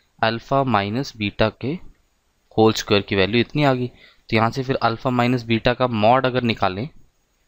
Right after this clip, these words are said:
तो that will be root of, अब इस एक्सप्रेशन को तो हम d upon ए स्क्वायर लिख सकते थे, तो ये आ जाएगा root d upon a। तो ये अपना difference of roots का रिजल्ट आ गया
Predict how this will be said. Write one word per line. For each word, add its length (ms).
तो 80
that 260
will 160
be 100
root 400
of, 180
अब 160
इस 180
एक्सप्रेशन 420
को 100
तो 120
हम 120
d 80
upon 260
ए 80
स्क्वायर 260
लिख 140
सकते 360
थे, 40
तो 60
ये 100
आ 80
जाएगा 360
root 300
d 100
upon 400
a। 140
तो 60
ये 140
अपना 340
difference 440
of 220
roots 260
का 220
रिजल्ट 480
आ 80
गया 200